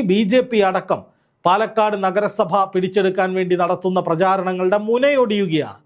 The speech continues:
എന്ന് മാത്രമല്ല, ഈ കേസുമായി ബന്ധപ്പെട്ട് നിരവധി അവ്യക്തതകൾ, അഭ്യൂഹങ്ങൾ ഇപ്പോഴും നിലനിൽക്കുന്നുണ്ട്. ഇങ്ങനെ ഒരു ഗർഭചിത്രം നടന്നിട്ടുണ്ടോ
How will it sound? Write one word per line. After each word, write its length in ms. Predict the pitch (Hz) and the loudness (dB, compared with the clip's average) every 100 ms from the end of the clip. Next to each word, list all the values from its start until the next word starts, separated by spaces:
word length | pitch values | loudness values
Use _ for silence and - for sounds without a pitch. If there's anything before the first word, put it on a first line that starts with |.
| 220 | 0
എന്ന് 140 | 294 269 | 2 2
മാത്രമല്ല, 420 | 269 269 254 240 233 | 0 0 0 0 -2
ഈ 20 | 233 | 0
കേസുമായി 400 | 226 233 226 208 202 | -2 0 0 2 0
ബന്ധപ്പെട്ട് 420 | 196 185 185 196 185 | -4 -4 -2 0 2
നിരവധി 460 | 190 214 220 196 196 147 | 4 2 2 -2 -6 0
അവ്യക്തതകൾ, 680 | 165 175 226 - 175 160 156 165 156 | 0 2 0 0 -2 -2 -2 -2 -2
അഭ്യൂഹങ്ങൾ 600 | 151 - 240 185 175 131 - _ _ 170 | -2 0 0 2 -2 -6 -10 _ _ -2
ഇപ്പോഴും 380 | 185 220 214 208 185 | 2 2 2 2 2
നിലനിൽക്കുന്നുണ്ട്. 680 | 180 185 180 180 156 139 110 - _ _ - | 2 2 0 -2 -4 -4 -8 -14 _ _ 0
ഇങ്ങനെ 240 | 214 254 254 | 2 2 2
ഒരു 100 | 233 202 190 | 2 2 2
ഗർഭചിത്രം 680 | 196 185 247 220 180 214 208 190 | 0 0 -2 -4 0 0 2 0
നടന്നിട്ടുണ്ടോ 720 | 185 202 226 240 - 185 185 | 2 0 -2 -6 -4 -2 0